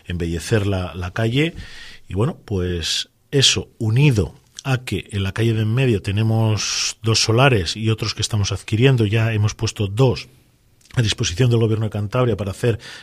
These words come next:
viviendas de alquiler social, pues bueno, pues vamos a pasito a pasito,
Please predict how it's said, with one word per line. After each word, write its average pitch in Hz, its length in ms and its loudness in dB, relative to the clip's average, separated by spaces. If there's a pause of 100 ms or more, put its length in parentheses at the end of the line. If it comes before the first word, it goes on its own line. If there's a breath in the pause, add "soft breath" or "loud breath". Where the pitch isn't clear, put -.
(120 loud breath)
viviendas 101 500 0
de 95 100 -6
alquiler 95 560 -2
social, 160 580 2 (580 loud breath)
pues 110 140 0
bueno, 156 200 6
pues 127 260 -6
vamos 127 300 0
a 143 120 0
pasito 131 320 0
a 127 40 -4
pasito, 143 480 0